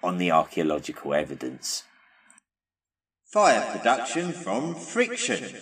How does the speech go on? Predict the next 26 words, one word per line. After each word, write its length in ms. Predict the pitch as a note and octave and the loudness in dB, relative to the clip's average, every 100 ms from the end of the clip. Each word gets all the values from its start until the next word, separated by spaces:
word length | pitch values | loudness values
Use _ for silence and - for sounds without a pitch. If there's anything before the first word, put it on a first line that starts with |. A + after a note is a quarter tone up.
| - - _ _ _ _ - | -20 -20 _ _ _ _ 6
So 240 | - D3+ | 12 12
it's 220 | C3+ - | 12 6
one 220 | F#3 G#3+ | 6 6
thing 220 | F#3 E3 C3+ | 8 6 6
to 120 | A2 | 2
try 240 | - A#2+ | 8 10
and 160 | A2+ G#2+ | 10 8
ascertain 680 | B2+ - G2+ - G#2 F#2+ F#2 E2+ | 6 6 2 8 8 8 0 6
when 480 | A2 C#3 A2 G#2 - - | 8 10 6 -2 -8 -6
it 160 | G#2 G2+ | 0 4
was 300 | G#2 G2+ - | 6 6 6
that 260 | G#2 - | 0 4
humans 380 | A#2 G#2+ F#2 F2+ | 8 8 8 0
started 500 | - G#2 F2+ - - | 8 8 8 4 -2
to 300 | - G2 F#2 - - | 6 6 6 0 -2
deliberately 680 | - G#2 A#2+ G2 G2 D#2+ F#2 | 4 10 10 10 4 2 0
use 340 | F2 F2+ F2 | 4 4 4
fire 340 | - - G2 E2+ | 4 8 10 8
to 180 | - F2 | 4 4
their 300 | F2 F2 D#2+ | 8 8 4
advantage, 840 | C#2+ - A#2+ A2+ - D#2+ D2 - - - - | 2 8 8 8 0 -6 -6 -10 -16 -20 2
but 220 | B2 - - | 4 4 4
it's 240 | A#2+ A#2+ | 2 4
another 380 | A#2+ C3+ B2 A2 | 6 10 10 8
thing 240 | A#2 G#2+ | 4 6
altogether 680 | G#2 F#2+ G#2 A2 G2 G2 | 6 4 4 8 10 10